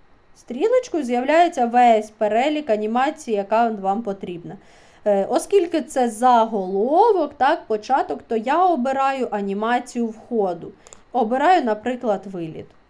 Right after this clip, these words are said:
Пере-, попередній перегляд застосовую. Ось так. Подобається мені. І ви бачите, що з'являється ось така червона кнопочка, так, це є значок анімації.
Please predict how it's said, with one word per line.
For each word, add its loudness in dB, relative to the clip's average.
Пере-, 4
попередній 2
перегляд -2
застосовую. 0
Ось 4
так. -6
Подобається 2
мені. -8
І 0
ви 4
бачите, 2
що -8
з'являється 2
ось -2
така 0
червона -4
кнопочка, 0
так, 0
це -4
є 0
значок -6
анімації. -4